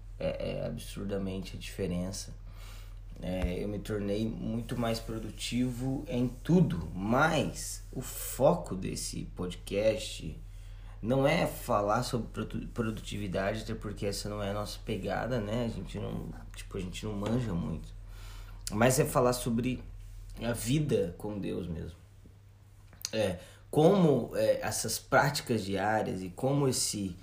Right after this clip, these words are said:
esse, essa liturgia dentro da minha própria casa tem me moldado e tem moldado minha família, né? Então, é, por exemplo, a gente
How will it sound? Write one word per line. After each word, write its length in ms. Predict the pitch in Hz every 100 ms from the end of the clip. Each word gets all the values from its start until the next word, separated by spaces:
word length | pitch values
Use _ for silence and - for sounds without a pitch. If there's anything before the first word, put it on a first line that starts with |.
| - - -
esse, 1120 | - 101 - - 104 101 98 95 92 87 85 -
essa 340 | - - 123
liturgia 840 | 113 117 113 107 92 92 110 143 127
dentro 360 | 92 110 113 107
da 140 | 104
minha 180 | 107 101
própria 400 | 101 117 117 107
casa 600 | - 104 95 113 104 90
tem 440 | - 110 113 117 - - - - - -
me 140 | 127 147
moldado 800 | 156 151 110 101 104 101 110 - - -
e 80 | 107
tem 140 | 117
moldado 340 | 110 107 101 98
minha 160 | 104
família, 560 | 101 117 113 113 110 80 - - - -
né? 240 | 78 92 98
Então, 500 | 98 113 107 104 85 - - - -
é, 500 | - 90 85 80 78 67 57 - - - - - - - -
por 120 | 123
exemplo, 400 | 117 107 98 87
a 60 | 104
gente 480 | 104 110 113 -